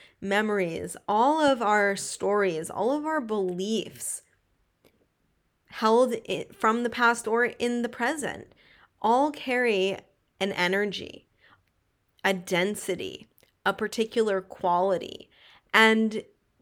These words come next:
it's not only, you know, the experience itself,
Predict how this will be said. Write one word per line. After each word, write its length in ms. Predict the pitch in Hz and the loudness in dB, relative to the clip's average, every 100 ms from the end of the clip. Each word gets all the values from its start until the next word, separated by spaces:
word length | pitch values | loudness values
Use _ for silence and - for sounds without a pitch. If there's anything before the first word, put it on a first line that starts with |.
| _ | _
it's 340 | 226 226 - - _ _ | 0 0 -2 -12 _ _
not 440 | 220 226 247 294 302 | -4 0 2 0 0
only, 600 | 220 226 254 247 208 185 202 | 0 -2 0 0 2 2 0
you 100 | 208 | 0
know, 160 | 196 | 0
the 160 | 196 196 | 0 -2
experience 960 | - - - 214 214 220 220 196 185 | -2 -6 -6 -2 2 4 2 0 -6
itself, 1080 | - 190 - - - 262 294 254 - - _ | -4 -4 -4 -8 -6 -4 -4 -4 -8 -16 _